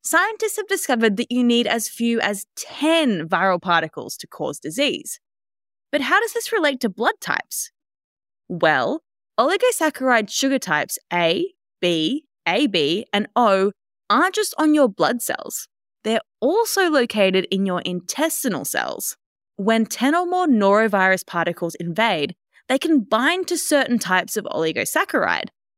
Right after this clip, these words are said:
but they can't attach to all of them equally. This means that your blood type could make you either more resistant or more susceptible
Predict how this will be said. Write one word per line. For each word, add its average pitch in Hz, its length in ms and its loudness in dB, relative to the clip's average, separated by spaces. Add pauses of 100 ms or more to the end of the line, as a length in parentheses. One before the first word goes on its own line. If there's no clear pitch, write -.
(120)
but 247 120 -4
they 285 120 2
can't 311 480 0
attach 392 380 -2
to 370 180 0
all 196 220 4
of 180 120 0
them 190 180 -2
equally. 226 520 -2 (400)
This 403 220 0
means 415 340 -2
that 359 120 -6
your 349 140 2
blood 226 320 0
type 233 360 0
could 359 260 -2
make 311 300 0
you 285 160 4
either 226 260 2
more 240 380 4
resistant 285 720 0
or 214 140 4
more 190 260 4
susceptible 202 840 0